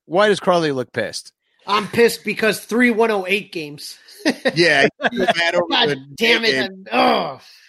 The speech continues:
Speaker 3: It's,
Speaker 1: And
Speaker 3: it is ridiculous. And it's not even just the Cubs with the three one oh eight games. That's the Cubs schedule, but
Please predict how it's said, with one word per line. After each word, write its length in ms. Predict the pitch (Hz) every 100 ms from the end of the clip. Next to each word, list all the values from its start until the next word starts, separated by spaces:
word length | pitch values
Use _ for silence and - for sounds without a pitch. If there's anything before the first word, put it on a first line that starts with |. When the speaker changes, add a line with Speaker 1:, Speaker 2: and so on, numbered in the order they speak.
| -
Speaker 3:
It's, 220 | 190 170
Speaker 1:
And 100 | 156
Speaker 3:
it 420 | 175 _ 165 311
is 260 | 349 339 254
ridiculous. 560 | 262 240 269 240 196
And 160 | - 240
it's 140 | 240
not 160 | 277 330
even 240 | 311 196 123
just 380 | - 165 190
the 100 | -
Cubs 320 | - 165 156 127
with 140 | 131
the 80 | 123
three 220 | - 160
one 160 | 147 139
oh 120 | 127
eight 160 | 156 147
games. 360 | 113 110 101 - -
That's 340 | 151 151 -
the 100 | 131
Cubs 280 | 165 160 -
schedule, 420 | - 185 143 123
but 260 | 120 127